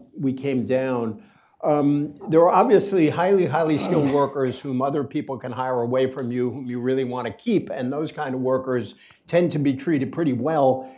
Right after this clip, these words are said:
in the workforce. There are other workers with fewer formal skills, even though you're training them up,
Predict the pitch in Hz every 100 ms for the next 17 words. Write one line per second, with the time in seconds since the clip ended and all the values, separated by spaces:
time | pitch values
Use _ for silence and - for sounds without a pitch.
0 | _ 160 143 135 147 143 - 135 117 -
1 | 180 156 160 190 202 190 170 160 156 147
2 | 135 135 - _ 156 143 - 202 208 190
3 | 151 147 135 - - 180 175 170 147 120
4 | 170 147 143 139 165 170 143 131 131 -
5 | 147 139 117 113 156 123 104 -